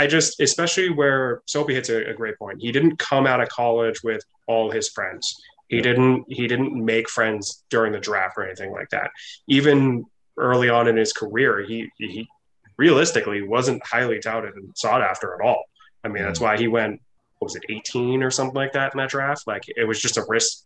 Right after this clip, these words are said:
Speaker 1: pick that the Bucks just threw a dart on the wall and said, "Let's try it. Let's see what happens." And it just panned out. I mean, I just, realistically, I don't, I don't see a reason for, for him to leave.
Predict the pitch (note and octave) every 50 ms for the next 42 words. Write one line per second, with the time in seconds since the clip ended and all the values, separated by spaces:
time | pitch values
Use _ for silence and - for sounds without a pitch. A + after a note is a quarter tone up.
0 | _ - A2+ A#2 B2+ B2 - A2 G#2 F#2+ - - - - G#2+ G#2+ G#2 - - G#2+
1 | - - - A2 A2 G#2+ G#2 F#2+ - G2+ G#2 G#2+ G#2+ G#2 G#2 G#2 G#2+ G#2+ G#2 G#2
2 | A2 G#2 - _ _ G#2 G2+ - - B2 A#2 A#2+ A2+ - C#3+ - - G#2+ G2 -
3 | G2+ G#2+ A2 - - F#2 - G2 G2 G2 G2+ - - - - - - - A2+ A2+
4 | A#2+ A2 - - A#2+ A#2 G#2 G2+ G#2 A#2 A2+ - - - _ - G#2+ G2+ G#2 G2+
5 | G2+ G2 G2 G2 - _ _ _ _ _ _ _ _ _ _ _ - A2+ B2 C3
6 | C#3+ C#3 - - - - _ _ - - C#3 B2 C3+ C#3 C3 C3+ C3 - C3+ A#2+
7 | B2 A2+ - A2+ A2+ C3 C#3+ C#3+ A#2 A#2 B2+ D3+ D3 C#3+ - D3 C3+ B2 B2+ B2+
8 | B2+ B2 A2 - B2 A#2 A2+ A2+ A2+ - - - - A#2+ G2 - A#2 G#2+ - -
9 | - C#3+ C#3 G#2+ G2 F2